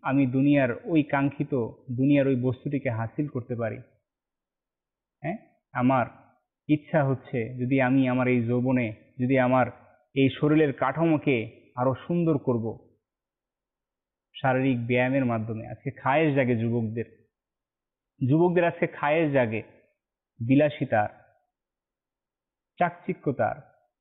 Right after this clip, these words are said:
যুবকদের খায়েশ জাগে নিজের চেহারাকে ফ্যাশনের মাধ্যমে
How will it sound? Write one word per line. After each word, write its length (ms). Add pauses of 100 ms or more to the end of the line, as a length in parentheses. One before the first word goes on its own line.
(360)
যুবকদের 440
খায়েশ 460
জাগে 360 (880)
নিজের 420
চেহারাকে 640 (1000)
ফ্যাশনের 460
মাধ্যমে 560